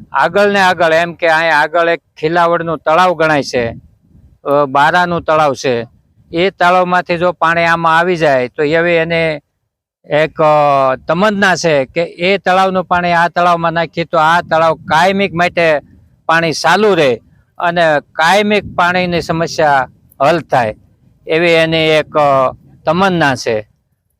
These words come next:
તો એ પણ એને કુદરત, અ,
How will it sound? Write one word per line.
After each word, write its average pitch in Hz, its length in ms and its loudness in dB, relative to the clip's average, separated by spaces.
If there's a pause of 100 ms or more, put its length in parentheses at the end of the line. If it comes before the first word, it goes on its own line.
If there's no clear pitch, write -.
(160)
તો 143 520 0 (520)
એ 190 140 2
પણ 180 260 2
એને 175 260 0
કુદરત, 165 540 -4
અ, 156 460 0